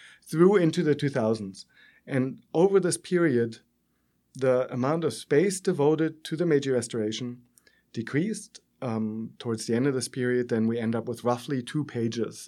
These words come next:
in a middle school history textbook on the Meiji Restoration, out of a textbook total of, you know, maybe two hundred pages or so for the total textbook.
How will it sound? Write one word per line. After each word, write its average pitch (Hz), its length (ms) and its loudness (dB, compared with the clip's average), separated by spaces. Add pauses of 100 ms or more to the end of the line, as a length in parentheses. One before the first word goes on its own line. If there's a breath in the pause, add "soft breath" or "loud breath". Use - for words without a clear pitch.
in 127 100 -6
a 113 40 0
middle 117 300 2
school 113 300 -6
history 104 280 -8
textbook - 520 -16 (100)
on 107 200 -6
the 110 60 -8
Meiji 101 260 -8
Restoration, 113 520 -14 (400 loud breath)
out 190 140 2
of 185 100 6
a 156 60 6
textbook 139 500 -2 (460)
total 117 360 -2
of, 104 240 -8
you 123 120 -10
know, 101 80 -8
maybe 98 220 -6
two - 120 -10
hundred 110 220 -4
pages 104 320 -6
or 117 60 -12
so 107 200 -12
for 110 140 -14
the 104 80 -10
total 110 240 -12
textbook. 156 440 -8